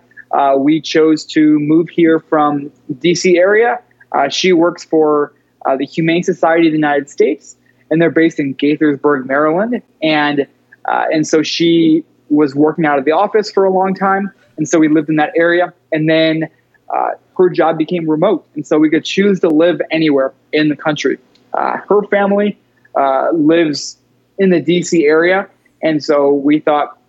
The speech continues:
"Let's be close enough that we're in driving distance, but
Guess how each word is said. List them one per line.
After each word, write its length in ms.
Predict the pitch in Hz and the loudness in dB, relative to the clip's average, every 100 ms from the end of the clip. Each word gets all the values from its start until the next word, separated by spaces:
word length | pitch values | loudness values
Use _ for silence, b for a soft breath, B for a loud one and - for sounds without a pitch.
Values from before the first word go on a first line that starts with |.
| - | -4
"Let's 220 | 202 220 | -2 -2
be 240 | - 220 | -2 -2
close 360 | 196 - 247 262 | -2 0 0 0
enough 240 | 220 220 220 | 0 0 0
that 160 | 180 | 0
we're 160 | 160 151 | 0 0
in 80 | 147 | -2
driving 340 | 147 180 202 | -2 0 0
distance, 460 | 202 202 214 202 - b b | -4 -4 -8 -10 -12 b b
but 160 | 170 | -8